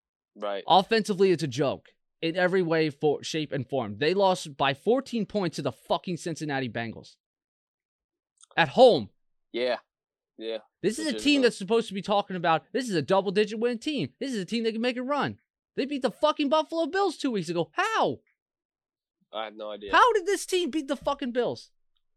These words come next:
Speaker 2: And what? How did they do it? I get it. There are injuries that the Steelers
Speaker 1: <laughs>
Speaker 2: are dealing with defensively. I get it.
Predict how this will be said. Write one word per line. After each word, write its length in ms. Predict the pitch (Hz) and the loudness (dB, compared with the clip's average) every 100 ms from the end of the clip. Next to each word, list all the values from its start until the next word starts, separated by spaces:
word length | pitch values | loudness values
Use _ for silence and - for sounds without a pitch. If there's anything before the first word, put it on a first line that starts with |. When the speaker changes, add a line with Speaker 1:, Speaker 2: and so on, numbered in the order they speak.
| - | -6
Speaker 2:
And 220 | 339 269 | -4 0
what? 220 | 370 440 - | 2 2 0
How 280 | - 415 466 | -4 -2 0
did 100 | 403 | 2
they 120 | 392 | 2
do 240 | 277 339 247 | 4 4 4
it? 180 | - - _ _ - - | 0 -8 _ _ -18 0
I 120 | 339 | 0
get 200 | 254 302 | 2 0
it. 100 | 254 | 2
There 140 | 262 226 | 4 4
are 60 | |
injuries 600 | 175 240 233 262 269 - - - | 2 0 0 -4 -6 -10 -14 -6
that 160 | 220 | -4
the 100 | 196 | -2
Steelers 260 | 175 262 226 | 0 2 0
Speaker 1:
<laughs> 20 | |
Speaker 2:
are 40 | 180 | 0
dealing 300 | 226 233 226 | 0 0 0
with 140 | 220 | -2
defensively. 600 | 185 214 208 220 240 220 _ | -4 -4 -4 -4 -4 -6 _
I 200 | - 220 | -2 -2
get 240 | 170 208 226 | 2 2 2
it. 160 | 233 | 0